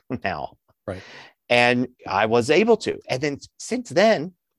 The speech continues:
Speaker 1: I've been able to do that. So it's like, "Oh, gone are the days where I need to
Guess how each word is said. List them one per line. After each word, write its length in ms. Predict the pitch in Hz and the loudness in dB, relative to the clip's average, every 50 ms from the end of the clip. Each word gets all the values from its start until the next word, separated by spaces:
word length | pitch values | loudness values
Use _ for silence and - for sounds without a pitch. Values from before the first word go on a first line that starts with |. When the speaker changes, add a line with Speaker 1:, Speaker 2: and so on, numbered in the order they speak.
| _ _ _ - | _ _ _ -4
Speaker 1:
I've 200 | 117 104 95 - | -4 -4 -2 -4
been 120 | 113 104 | -4 -4
able 200 | 107 113 - 113 | -4 -6 -6 -8
to 140 | - - - | -14 -8 -4
do 160 | - 170 214 | -2 0 2
that. 280 | - 107 76 73 - - | 2 0 -2 -4 -8 -14
So 380 | - - 139 123 117 113 - - - _ | -4 0 2 2 2 2 0 -4 -10 _
it's 100 | _ - | _ -6
like, 160 | 151 139 - - - | -4 -4 -4 -4 -6
"Oh, 240 | 101 65 - - - - 92 | -4 -4 -4 -6 -8 -12 -10
gone 300 | - 120 131 160 180 185 | -4 -2 -2 0 0 -2
are 80 | 151 | -4
the 100 | 104 104 | -6 -6
days 380 | 92 98 90 85 82 101 113 - - | -6 -6 -8 -8 -8 -10 -14 -12 -8
where 120 | 101 98 | -6 -4
I 80 | 98 104 | -4 -4
need 240 | 98 98 98 90 | -6 -10 -12 -14
to 280 | - - 87 87 92 | -14 -12 -12 -12 -12